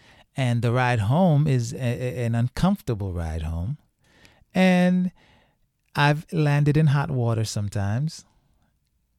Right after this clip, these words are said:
And, uh, the goal is to have that happen less and less.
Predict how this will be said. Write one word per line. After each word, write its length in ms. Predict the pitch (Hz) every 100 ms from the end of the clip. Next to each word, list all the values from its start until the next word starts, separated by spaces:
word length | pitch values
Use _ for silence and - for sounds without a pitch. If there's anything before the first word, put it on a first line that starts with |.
| _ _ _ _
And, 520 | 147 139 139 135 131
uh, 420 | 131 131 127 123 190 359
the 140 | 233 143
goal 320 | 127 143 147
is 160 | 135 -
to 300 | 135 127 127 - _ _ _ _ _ _ _ _
have 200 | - 127
that 140 | 135
happen 280 | 127 120 127
less 220 | 120 123
and 100 | 123
less. 380 | 135 175 113 -